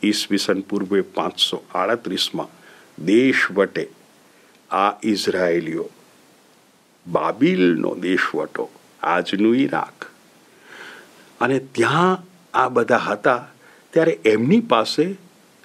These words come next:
જુદી જુદી પરંપરાઓના લખાણો હતા. પરંપરા એટલે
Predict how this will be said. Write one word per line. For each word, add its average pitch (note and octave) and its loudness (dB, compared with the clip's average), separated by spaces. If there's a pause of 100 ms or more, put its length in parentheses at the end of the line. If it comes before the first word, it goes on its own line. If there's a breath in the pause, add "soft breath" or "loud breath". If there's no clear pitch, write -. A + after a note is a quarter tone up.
(340)
જુદી E3 4
જુદી D#3+ 0
પરંપરાઓના C3 2 (160)
લખાણો F#2+ -2
હતા. F#2+ -2 (1600 soft breath)
પરંપરા D#3+ 0
એટલે G#2 2